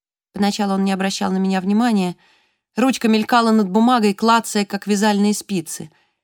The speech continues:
Карточки аккуратной стопкой складывались между его ступней. Затем он сказал:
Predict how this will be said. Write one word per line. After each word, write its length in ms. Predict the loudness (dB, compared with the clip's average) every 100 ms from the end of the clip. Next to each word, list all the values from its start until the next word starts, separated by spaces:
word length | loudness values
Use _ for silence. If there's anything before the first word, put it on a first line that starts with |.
| _ _ _ _
Карточки 460 | -2 -2 -6 -8
аккуратной 640 | -8 -2 0 2 2 -2 -4
стопкой 500 | -4 -4 -4 -4 -8
складывались 720 | -4 -2 -2 -4 -8 -8 -6
между 260 | -8 -6
его 200 | -6 -6
ступней. 600 | -8 -12 -10 -8 -8 -12 _ _ _ _ _ _ _ _ _
Затем 300 | -6 -2 0
он 100 | 0
сказал: 540 | -2 -2 0 -2 -4